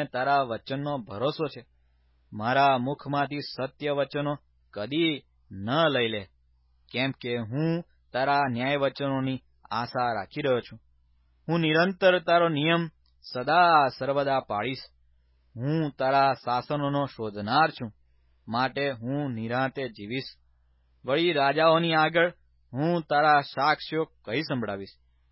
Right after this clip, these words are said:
અને તેમાં શરમાઈશ નહીં. તારી આજ્ઞાઓમાં હું આનંદ પામીશ. તેઓ પર મેં પ્રેમ કર્યો છે. તારી આજ્ઞાઓ પાળવા પણ હું મારા હાથ ઊંચા કરીશ.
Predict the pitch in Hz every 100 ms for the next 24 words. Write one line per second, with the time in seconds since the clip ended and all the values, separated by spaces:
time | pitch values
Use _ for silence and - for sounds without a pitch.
0 | - 117 123 - 120 127 127 117 113 113
1 | 117 117 - 90 110 113 _ _ _ _
2 | _ - 127 147 131 131 143 151 151 151
3 | 147 - _ - 139 156 156 - 117 135
4 | 175 170 113 107 110 - _ _ _ _
5 | _ 123 147 156 151 151 139 135 120 143
6 | 170 127 117 107 104 - _ _ _ _
7 | 110 127 143 - 135 143 143 143 127 127
8 | 131 135 127 113 _ _ 131 113 113 147
9 | 160 160 - _ 117 120 131 135 117 120
10 | 131 135 _ _ - 117 127 123 - 98
11 | 123